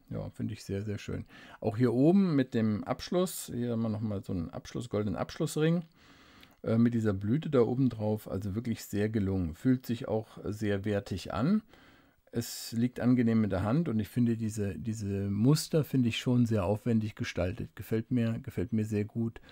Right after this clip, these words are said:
Wenn man bedenkt, dass die einzelnen Felder da gefüllt werden mussten, damit man immer die gleiche, oder damit die Farben sich da nicht, äh, äh, vermischen und das ist schon, schon eine sehr aufwendige, sehr aufwendige Sache. Ja, so viel zur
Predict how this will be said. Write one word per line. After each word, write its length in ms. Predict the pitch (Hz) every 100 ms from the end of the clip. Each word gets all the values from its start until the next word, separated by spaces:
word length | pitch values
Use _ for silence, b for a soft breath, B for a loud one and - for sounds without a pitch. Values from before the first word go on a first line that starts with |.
| B B B
Wenn 100 | 98
man 60 | 98
bedenkt, 320 | 110 107 117
dass 200 | 107 - _ -
die 140 | 120
einzelnen 380 | 87 113 127 113
Felder 280 | - 110 120
da 140 | 110
gefüllt 420 | 104 104 - 120 -
werden 240 | 120 127
mussten, 440 | 123 127 - 127
damit 280 | 110 104 -
man 160 | 110 110
immer 200 | 107 110
die 120 | 113
gleiche, 560 | 113 101 107 - 110 104 b b b -
oder 140 | 117
damit 180 | 113 107
die 80 | 101
Farben 400 | - 98 135 135
sich 200 | 113 -
da 120 | 104
nicht, 400 | 110 110 - -
äh, 600 | 98 107 104 82 95 76
äh, 60 |
vermischen 600 | - 98 104 123 - 165
und 300 | 117 98 110
das 320 | 98 - - -
ist 220 | - -
schon, 440 | 117 113 110 113 - b b b b -
schon 200 | - 123
eine 80 |
sehr 240 | 104 101 85
aufwendige, 800 | 95 - 104 92 95 95 95 98 -
sehr 180 | - 95
aufwendige 540 | 95 - 104 101 101
Sache. 280 | 92 87 - - B
Ja, 300 | - 127 82 - B B B B -
so 180 | 120 135
viel 360 | - 127 117
zur 500 | 98 - 110 92 82